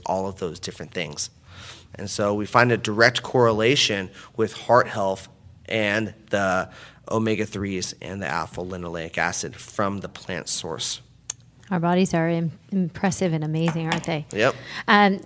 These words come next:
Speaker 2: okay, and the last question, what are other plants exclusive to Tibet? And is it true that the black goji and nitra-, nitraria?
Speaker 1: Nitraria.
Speaker 2: Um, why, if, d-, is it true that they don't exist anywhere else in the world?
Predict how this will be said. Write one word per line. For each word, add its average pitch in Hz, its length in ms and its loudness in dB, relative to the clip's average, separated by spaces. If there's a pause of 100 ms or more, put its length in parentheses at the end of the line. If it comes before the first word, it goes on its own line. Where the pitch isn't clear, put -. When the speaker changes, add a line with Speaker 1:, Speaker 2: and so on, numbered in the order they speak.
(120)
Speaker 2:
okay, 214 200 6
and 196 100 4
the 196 60 2
last 190 280 2
question, 208 420 2
what 254 180 8
are 302 260 4
other 208 280 6
plants - 600 -2
exclusive 196 760 2
to 180 180 2
Tibet? 175 480 0
And 175 120 2
is 170 140 4
it - 120 -4
true 208 240 2
that 175 200 2
the 175 60 -6
black 170 320 -2
goji 175 440 4
and 165 180 2
nitra-, 175 540 0 (180)
nitraria? 233 720 0 (300)
Speaker 1:
Nitraria. 185 420 -6 (120)
Speaker 2:
Um, 190 280 2 (200)
why, 190 200 4
if, - 160 -2 (500)
d-, - 120 -4
is 208 140 10
it 214 100 6
true 233 120 4
that 202 120 8
they 185 120 4
don't 180 200 6
exist 170 360 0
anywhere 165 240 0
else 160 240 -4
in 170 60 -6
the 160 80 -2
world? - 240 -6